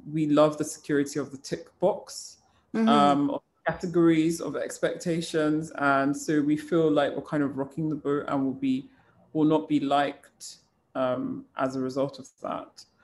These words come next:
Speaker 1: But here's the thing, as a leader,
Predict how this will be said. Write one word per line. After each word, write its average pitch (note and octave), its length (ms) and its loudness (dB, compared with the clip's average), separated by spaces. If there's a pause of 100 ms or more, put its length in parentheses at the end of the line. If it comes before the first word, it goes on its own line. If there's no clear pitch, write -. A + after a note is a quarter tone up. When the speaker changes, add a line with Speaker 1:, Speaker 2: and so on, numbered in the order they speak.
(760)
Speaker 1:
But F3+ 440 6
here's G3 280 -2
the F3+ 80 -4
thing, E3+ 300 0
as C#3+ 160 2
a D3+ 40 0
leader, D#3+ 680 0